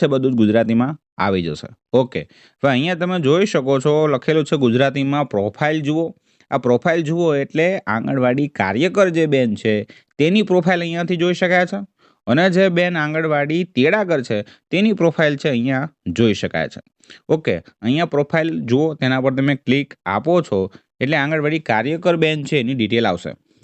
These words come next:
અહીંયા તમે જોઈ શકાય એ બેન છે એનો આધાર કાર્ડ અહીંયા દાખલ કરી શકાય છે. અહીંયા તમે એનું નામ છે આધાર કાર્ડ મુજબ દાખલ કરી શકાય. અહીંયા એનું જન્મ તારીખ છે દાખલ કરી શકાય. અહીંયા પહેલો સુધારો એ કહેવા માંગે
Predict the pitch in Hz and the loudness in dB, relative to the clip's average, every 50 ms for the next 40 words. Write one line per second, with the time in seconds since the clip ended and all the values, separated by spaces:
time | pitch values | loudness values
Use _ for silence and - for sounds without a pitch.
0 | - - - 120 113 117 131 135 123 120 110 110 120 127 123 139 151 147 - - | -16 -6 -2 0 2 4 4 2 2 -2 -2 -2 -2 -2 0 -2 -2 0 -2 -2
1 | 151 - 160 160 165 170 - - _ _ _ _ - - 120 143 165 180 175 160 | 0 0 2 0 0 -2 -6 -12 _ _ _ _ -4 0 0 2 2 2 0 0
2 | 160 156 147 139 123 - - 127 117 113 117 104 95 90 87 101 127 135 135 - | 0 0 0 -4 -6 -6 -6 -4 -4 -2 -2 -2 -2 -2 -2 -2 -2 -2 0 -2
3 | 147 147 143 147 143 143 143 147 147 143 139 139 - 160 156 143 151 143 143 - | -2 -2 -2 -2 -2 0 0 0 0 0 0 0 0 -2 -4 -4 -4 -4 -4 -4
4 | 156 127 147 147 147 135 156 151 147 156 - - _ _ _ - - 117 127 135 | -4 -2 0 -2 -2 0 0 -2 -2 -2 -4 -12 _ _ _ -2 0 2 2 2
5 | 135 123 131 131 127 127 127 - - 120 113 120 120 107 92 90 95 117 131 160 | 2 2 0 0 2 2 -2 0 0 2 4 4 4 4 2 2 2 2 0 0
6 | 185 180 151 - - 107 98 92 80 87 92 107 113 123 120 - 156 151 151 151 | -2 -4 -4 -4 -4 -2 -2 -2 -4 -6 -2 -2 0 0 0 0 0 -2 -2 -4
7 | 156 147 160 151 143 143 143 - 165 147 151 156 156 151 - 160 139 147 147 151 | -4 -4 -4 -2 0 -2 -2 -2 -6 -4 -4 -4 -4 -2 -4 -2 0 0 0 0
8 | - _ _ _ _ _ _ - 113 127 151 156 127 104 107 127 151 147 _ - | -4 _ _ _ _ _ _ -2 0 2 2 2 2 0 0 -2 -4 -6 _ -6
9 | 92 92 85 98 123 131 135 135 120 - 101 92 90 87 - - 85 80 78 78 | -6 -4 0 2 2 2 4 2 2 2 0 0 0 -2 -4 -6 -8 -6 -4 -4
10 | 80 - 78 76 - 85 - - - - - - - - _ - - - - _ | -6 -6 -8 -6 -6 -6 -6 -6 -8 -8 -8 -10 -14 -14 _ -20 -20 -20 -20 _
11 | _ - - 127 147 160 175 165 175 175 - 135 113 110 135 160 170 - 165 156 | _ -6 -2 0 0 2 2 0 0 -2 0 0 0 2 0 0 -2 -2 -4 0
12 | 151 156 156 160 160 - 143 165 170 165 - 151 147 151 147 135 131 127 127 131 | 0 0 2 0 0 0 2 0 2 2 0 0 0 0 0 -2 -2 -2 0 0